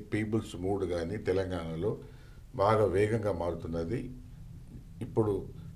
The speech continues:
తెలంగాణ ప్రజలు ఒకటే ఒక మాట మాట్లాడుతున్నారు,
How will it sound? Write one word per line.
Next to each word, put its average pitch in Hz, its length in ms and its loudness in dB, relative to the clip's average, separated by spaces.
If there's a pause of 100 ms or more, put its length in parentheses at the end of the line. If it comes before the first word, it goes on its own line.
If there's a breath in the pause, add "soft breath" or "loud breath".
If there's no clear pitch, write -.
తెలంగాణ 117 420 8
ప్రజలు 107 400 4
ఒకటే 110 360 4
ఒక 113 220 8
మాట 98 160 4
మాట్లాడుతున్నారు, 85 840 -2